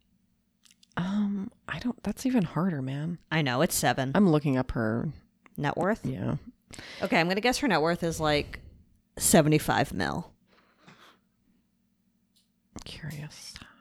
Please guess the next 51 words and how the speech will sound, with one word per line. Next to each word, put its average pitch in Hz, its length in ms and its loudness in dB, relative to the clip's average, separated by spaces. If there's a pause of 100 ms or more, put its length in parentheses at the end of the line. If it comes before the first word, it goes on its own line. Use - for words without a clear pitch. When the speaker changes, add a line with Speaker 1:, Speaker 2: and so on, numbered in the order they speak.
(1400)
Speaker 2:
I 214 80 0
mean, 233 300 4 (120)
do 196 100 -2
you 196 80 4
think 285 180 0
she - 280 0
got 160 220 4
all 156 180 6
of 143 120 0
Jeff's - 380 -6
money? 143 440 -4 (920)
Speaker 1:
Uh, 277 80 4
I 403 840 2
don't, 440 240 2 (380)
I 135 100 -2
don't 135 200 -2
know. 185 200 -2 (300)
Speaker 2:
No, 156 320 6
I, 151 200 6
I 202 100 8
think 302 260 0
the 202 80 6
victims 151 500 2
are 131 60 -6
get-, - 180 -6
I 135 40 -6
mean, 131 160 -6
I 131 100 -8
hope 143 240 -4
the 117 100 -12
victims - 420 -14
are 165 40 -10
getting - 260 -10
some - 160 -10
of 52 80 -8
his - 180 -8
Speaker 1:
I 165 40 -4
Speaker 2:
money. 165 80 4
Speaker 1:
wonder 226 140 4
how 196 100 4
much 160 180 4
of 151 80 0
it 143 80 2
is 135 100 0
actually 127 280 -2
just 123 160 -6
tied - 260 -6
up - 140 -10
in - 100 -4
bullshit. - 500 -8
Speaker 2:
I - 60 -20